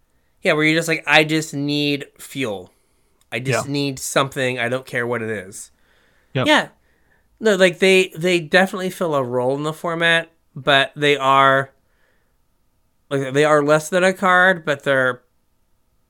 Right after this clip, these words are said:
Speaker 1: maybe more than half a card?
Speaker 2: Yeah, I think they're more, like I said, I think they're more than what Wizards costed them at.
Speaker 1: Yeah. I mean, at some point, they're just, like, shock.
Speaker 2: Yeah.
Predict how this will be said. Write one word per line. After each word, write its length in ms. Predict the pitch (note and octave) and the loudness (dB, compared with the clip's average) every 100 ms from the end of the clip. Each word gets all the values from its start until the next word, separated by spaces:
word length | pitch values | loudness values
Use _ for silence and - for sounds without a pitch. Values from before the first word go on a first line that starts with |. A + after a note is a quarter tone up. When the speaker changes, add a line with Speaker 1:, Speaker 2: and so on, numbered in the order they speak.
| _ - | _ -10
Speaker 1:
maybe 320 | B2+ B2+ C#3+ | -6 -4 -4
more 240 | C3+ C3+ | -2 -2
than 140 | D3 D3 | -4 -6
half 260 | C3+ C#3 | -6 -6
a 60 | F#3+ | -6
card? 320 | - A#3+ C#4 _ _ _ - - - _ - | -2 -2 -4 _ _ _ -20 -20 -20 _ -4
Speaker 2:
Yeah, 260 | C3+ B2+ - - | -4 -4 -12 -2
I 120 | D#3+ | -2
think 260 | C#3 G3 - | 2 2 4
they're 160 | D#3+ | 4
more, 340 | D3 C#3 C#3 C#3+ | 6 6 6 4
like 220 | D3 D3+ | 4 2
I 60 | C#3 | 2
said, 240 | - B2 | 2 2
I 60 | B2 | 2
think 200 | F3+ D#3+ | 0 4
they're 140 | D#3 | 4
more 240 | C#3 C#3+ | 4 4
than 180 | C#3 C3 | 2 0
what 160 | B2 A#2 | -2 -4
Wizards 360 | B2 A#2+ A2+ - | -6 -6 -10 -8
costed 460 | A2 G#2+ - G#2+ | -6 -6 -8 -12
them 200 | A#2 G#2 | -12 -14
at. 200 | G#2+ A2 - _ _ - | -14 -16 -18 _ _ 0
Speaker 1:
Yeah. 260 | D3+ C3 - _ _ _ | 2 2 -2 _ _ _
I 100 | G3 | 4
mean, 240 | A#3 A3+ - | 6 4 2
at 140 | G3 G3+ | -2 0
some 220 | G#3 B3+ | 0 0
point, 280 | C#4+ C#4 F3+ | 0 -2 0
they're 140 | F#3 | 0
just, 340 | D#3+ D#3+ F3+ - | 2 -2 -4 -2
like, 260 | F3 D#3+ | -4 -4
shock. 520 | - - C#3+ G2+ - - _ _ _ _ _ _ _ _ _ _ _ | -8 -2 0 -2 -6 -20 _ _ _ _ _ _ _ _ _ _ _
Speaker 2:
Yeah. 220 | C#3 C3 | -2 -2